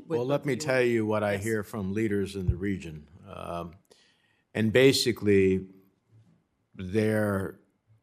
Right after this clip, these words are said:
Speaker 2: argument is, "Look, you all not doing anything, uh,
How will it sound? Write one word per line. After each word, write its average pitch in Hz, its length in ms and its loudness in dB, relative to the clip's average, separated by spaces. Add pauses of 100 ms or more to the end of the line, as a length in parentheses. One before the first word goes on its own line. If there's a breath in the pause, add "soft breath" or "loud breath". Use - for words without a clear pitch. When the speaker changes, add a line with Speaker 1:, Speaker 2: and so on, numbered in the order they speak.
(240)
Speaker 2:
argument 104 600 2
is, 95 540 -2
"Look, 113 540 -4 (720)
you 117 420 -2
all 107 240 0
not 98 240 -2
doing 98 280 -2
anything, 95 640 -4
uh, 85 720 -6